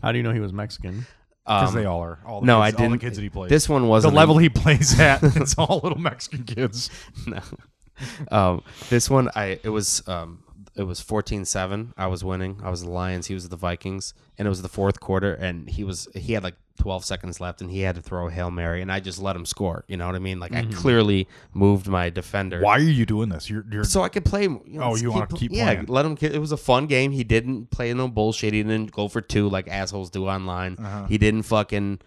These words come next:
Speaker 3: you know, he, uh, well, anyway, he doesn't play like you, like, the right way, quote unquote. But,
Speaker 2: Play the
Speaker 3: you
Speaker 2: game
Speaker 3: know,
Speaker 2: the right way.
Speaker 3: he runs it out. He runs it
Speaker 1: Yeah,
Speaker 3: out of the
Speaker 1: yeah,
Speaker 3: end
Speaker 1: yeah.
Speaker 3: zone sometime
Speaker 1: Yeah, yeah.
Speaker 3: because it's a game, right? You don't gotta be so serious like
Speaker 1: Yeah.
Speaker 3: John. But, uh, it was fourteen seven.
Speaker 2: I want the ball at twenty-five.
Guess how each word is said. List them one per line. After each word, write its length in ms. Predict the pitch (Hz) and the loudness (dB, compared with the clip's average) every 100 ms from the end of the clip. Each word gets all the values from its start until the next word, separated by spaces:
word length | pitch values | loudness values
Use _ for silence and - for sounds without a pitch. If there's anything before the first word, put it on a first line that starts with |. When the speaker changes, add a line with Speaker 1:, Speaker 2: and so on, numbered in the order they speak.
| _ _ _ | _ _ _
Speaker 3:
you 100 | 120 | 0
know, 120 | 107 | 2
he, 200 | 95 113 | 2 -2
uh, 240 | 85 73 80 | -4 -14 -16
well, 240 | 80 92 | -16 -12
anyway, 240 | 107 101 90 | -6 -6 -4
he 40 | |
doesn't 280 | 113 120 113 | -4 -2 -2
play 140 | 117 101 | -2 -2
like 200 | 90 95 | -2 -6
you, 220 | 90 85 | -8 -8
like, 160 | 85 - 80 85 | -10 -16 -20 -10
the 140 | 90 | -6
right 300 | 92 87 - | -4 -4 -6
way, 180 | 90 87 | -6 -6
quote 200 | - 90 | -4 -6
unquote. 380 | 87 - 87 - | -4 -6 -8 -6
But, 160 | 87 76 - | -8 -8 -4
Speaker 2:
Play 100 | 104 | -2
the 80 | 101 | 0
Speaker 3:
you 60 | 101 | 0
Speaker 2:
game 80 | 98 | 2
Speaker 3:
know, 60 | |
Speaker 2:
the 60 | 98 | 0
right 40 | |
way. 140 | 101 110 | 2 4
Speaker 3:
he 60 | |
runs 320 | 135 131 131 120 | 6 6 6 2
it 100 | 120 | 2
out. 240 | 104 - | 0 -2
He 80 | 110 | -6
runs 300 | 113 107 104 | -4 -2 0
it 60 | |
Speaker 1:
Yeah, 80 | 98 | 0
Speaker 3:
out 40 | 101 | 0
of 60 | |
the 60 | 95 | 0
Speaker 1:
yeah, 60 | 98 | -2
Speaker 3:
end 60 | |
Speaker 1:
yeah. 40 | 101 | -2
Speaker 3:
zone 180 | 92 87 | -4 -2
sometime 540 | 98 95 - 80 87 110 | -4 -4 -6 -6 -8 -4
Speaker 1:
Yeah, 140 | 110 | -4
yeah. 40 | |
Speaker 3:
because 320 | 87 92 85 95 | -2 -4 -4 -6
it's 160 | 101 | -8
a 60 | 87 | -6
game, 360 | 95 90 80 | -2 -2 -2
right? 220 | 80 82 - | -4 -4 -4
You 120 | 90 | -8
don't 80 | 85 | -8
gotta 160 | 87 | -10
be 160 | 85 82 | -10 -12
so 160 | - 82 | -10 -8
serious 360 | - 92 85 | -4 -4 -4
like 80 | 110 | -4
Speaker 1:
Yeah. 40 | 95 | -4
Speaker 3:
John. 320 | 95 90 85 _ _ _ - - - _ | -2 -4 -6 _ _ _ -10 -10 -16 _
But, 260 | 92 80 - _ _ _ _ _ - - | 0 0 -6 _ _ _ _ _ -18 -6
uh, 240 | 92 85 - | -4 -4 -2
it 60 | |
was 160 | 110 - | -2 -2
fourteen 560 | - 123 123 - 147 143 | 2 2 4 0 0 0
seven. 60 | |
Speaker 2:
I 60 | 92 | 2
want 180 | 95 101 | 4 4
the 60 | 107 | 4
ball 180 | 95 | 2
at 60 | 117 | 2
twenty-five. 580 | 110 101 101 110 82 | 2 2 0 -2 -4